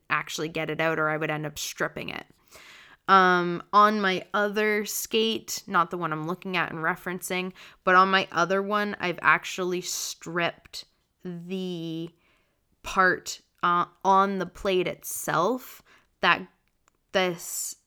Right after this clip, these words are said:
hex screw goes through.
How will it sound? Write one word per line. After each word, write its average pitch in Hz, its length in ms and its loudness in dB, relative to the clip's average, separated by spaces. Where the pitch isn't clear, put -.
hex - 540 -2
screw 214 640 -2
goes 170 380 -2
through. 170 640 -2